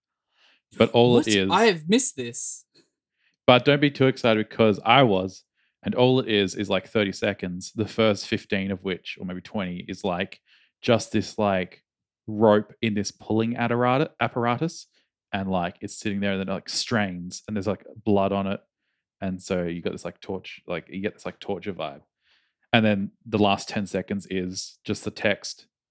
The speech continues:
Speaker 1: uh, "Shadows die twice" or something. And everyone's like, "It's Bloodborne two." And look, I hope, as much as I would love to and hope it to be that, I have a feeling it's not. It might just be something new. But look,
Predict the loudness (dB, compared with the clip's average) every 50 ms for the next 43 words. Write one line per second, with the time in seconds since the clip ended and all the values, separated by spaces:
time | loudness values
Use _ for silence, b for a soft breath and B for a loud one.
0 | _ _ -8 -6 -4 -4 -4 -4 -4 -4 -6 -8 -8 -10 -8 -4 0 0 0 0
1 | 0 -2 -4 -2 -2 -2 -2 -2 -6 -6 -6 -6 -4 -4 -4 -6 -8 -10 -12 -10
2 | -10 -8 -8 -6 -6 -6 -8 _ _ _ _ _ _ _ -2 2 2 4 4 4
3 | 2 4 2 2 0 0 -4 B B B B B B B B _ _ _ -20 -16
4 | -10 -8 -8 -4 0 0 0 0 2 2 2 2 2 0 2 2 4 4 4 4
5 | 2 0 -2 -6 _ _ _ _ _ _ 0 0 2 2 0 0 -2 -4 -8 -14
6 | _ _ _ 6 6 6 6 4 -4 -6 -4 -4 0 2 2 2 2 0 -4 -4
7 | -2 -2 0 -2 0 2 2 2 2 4 4 2 2 2 0 -2 -4 -4 -2 0
8 | 2 0 0 0 _ _ _ _ -6 -4 -4 -4 -4 -2 -2 0 0 0 -2 -4
9 | -8 -14 -12 -12 -6 -4 -2 -2 0 0 -2 -4 -4 -2 -2 -2 -2 -4 -4 -8
10 | -6 -6 -6 -6 -8 -12 -12 -12 -10 -8 -8 -6 -6 -6 -6 -6 -6 -8 -10 _
11 | _ _ _ _ _ _ _ _ _ _ _ _ 0 2 2 2 0 -4 _ _
12 | 2 2 2 2